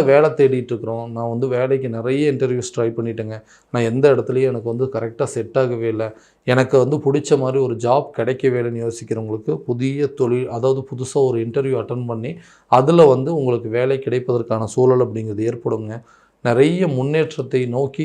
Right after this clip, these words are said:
செல்லக்கூடிய ஒரு காலகட்டமா இருக்க போகுது. ஏன்னா டிரான்ஸ்ஃபருக்காக எதிர்பார்த்துட்டு இருந்திருப்பீங்க, இல்ல அது கவர்மெண்ட் எக்ஸாம் எழுதிட்டு ரொம்ப நாளா வந்து ரிசல்ட்டுக்காக வெயிட் பண்ணிட்டு இருந்தாலும் சரிங்க, புதுசா ஒரு கவர்மெண்ட் ஜாபுக்கு ட்ரை பண்றோம், இந்த நேரத்துல நம்ம வந்து எக்ஸாம்ஸ் எழுதணும் அப்படின்னு கேட்டீங்கன்னா,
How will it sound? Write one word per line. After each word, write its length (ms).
செல்லக்கூடிய 600
ஒரு 180
காலகட்டமா 500
இருக்க 220
போகுது. 240
ஏன்னா 140
டிரான்ஸ்ஃபருக்காக 800
எதிர்பார்த்துட்டு 480
இருந்திருப்பீங்க, 420
இல்ல 160
அது 160
கவர்மெண்ட் 440
எக்ஸாம் 380
எழுதிட்டு 400
ரொம்ப 260
நாளா 220
வந்து 180
ரிசல்ட்டுக்காக 640
வெயிட் 180
பண்ணிட்டு 260
இருந்தாலும் 320
சரிங்க, 280
புதுசா 340
ஒரு 160
கவர்மெண்ட் 400
ஜாபுக்கு 340
ட்ரை 120
பண்றோம், 360
இந்த 180
நேரத்துல 380
நம்ம 200
வந்து 180
எக்ஸாம்ஸ் 420
எழுதணும் 340
அப்படின்னு 240
கேட்டீங்கன்னா, 300